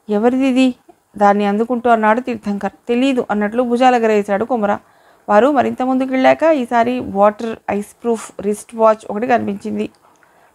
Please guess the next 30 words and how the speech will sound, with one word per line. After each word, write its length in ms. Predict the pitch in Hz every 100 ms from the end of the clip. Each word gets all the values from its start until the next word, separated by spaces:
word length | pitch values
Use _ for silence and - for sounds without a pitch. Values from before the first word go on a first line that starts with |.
| -
దాన్ని 180 | 214 220
తీసుకుని 440 | 240 247 277 277
పరిశీలించాడు 640 | 294 208 285 285 226 208 247
తీర్థంకర్. 500 | 254 214 202 202 196 _ 170
"బహుశా 400 | 165 208 277 -
ఈ 80 | 202
ప్రాంతాల్లో 600 | 202 202 208 247 240 247
ఎవరో 340 | 285 208 208 214
ప్రమాదానికి 600 | - 208 233 262 247 220
గురై 180 | 208 214
ఉంటారు," 420 | 196 196 190 - _ _ _ _ -
అన్నాడు 320 | 202 208 226
కొముర. 360 | 247 220 202 220 _ _ _ _ -
అతని 200 | 220 214
మాటలు 320 | 214 220 262
నిజమే 280 | 226 247 277
అన్నట్లు 520 | 262 240 277 403 415 _ _ _ -
ఇంకొంచెం 420 | 226 233 226 233
ముందుకెళ్ళాక 580 | 233 240 302 269 240 226
నేల 320 | 226 214 220
మీద 220 | 247 247 254
ఒక 300 | 226 208 208
వ్యక్తి 320 | 196 196 277
పడిపోయి 360 | 262 233 226
కనిపించాడు. 600 | 240 240 220 214 214 208 -
ముగ్గురు 320 | 202 190 247
గబగబా 560 | 226 208 208 220 247 -
ఆ 120 | 202
వ్యక్తిని 420 | 196 208 - 277
సమీపించారు. 600 | 285 240 220 214 214 202